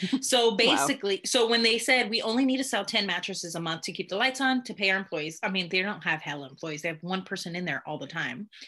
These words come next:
Speaker 1: Yeah.
Speaker 2: And to pay the lease. So if they, if one month they fall short and they only sell two mattresses,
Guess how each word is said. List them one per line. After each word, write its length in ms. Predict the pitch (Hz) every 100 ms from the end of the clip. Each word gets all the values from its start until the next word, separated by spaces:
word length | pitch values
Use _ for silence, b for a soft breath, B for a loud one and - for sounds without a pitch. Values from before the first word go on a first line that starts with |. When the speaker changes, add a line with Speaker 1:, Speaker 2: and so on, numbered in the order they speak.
| B B
Speaker 1:
Yeah. 160 | 160 - 180
Speaker 2:
And 260 | 214 202 202
to 140 | 214
pay 160 | 208 196
the 100 | 170
lease. 480 | 175 160 147 - - B B
So 440 | - 226 196 185 -
if 220 | 226 -
they, 240 | 220 208 -
if 160 | 196
one 240 | 190 196 214
month 300 | 185 190 185 180
they 100 | 170
fall 240 | 180 185
short 380 | 185 180 165 -
and 140 | 180 175
they 60 |
only 160 | 170 175
sell 180 | 160 143
two 240 | - 185
mattresses, 720 | 165 208 208 170 139 135 -